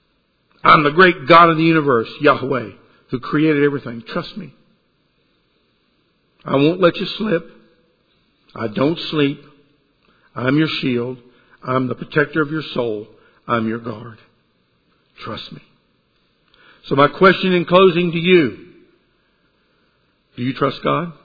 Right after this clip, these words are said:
Do you know Him today so that you can trust Him?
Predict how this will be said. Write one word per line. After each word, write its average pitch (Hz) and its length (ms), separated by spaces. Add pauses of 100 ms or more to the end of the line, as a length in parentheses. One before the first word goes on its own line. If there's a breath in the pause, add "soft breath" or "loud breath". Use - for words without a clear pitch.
(1200 soft breath)
Do 120 80
you 139 220
know 143 360
Him 165 240
today 170 420
so 147 180
that 135 140
you 156 120
can 139 160
trust 151 340
Him? 180 320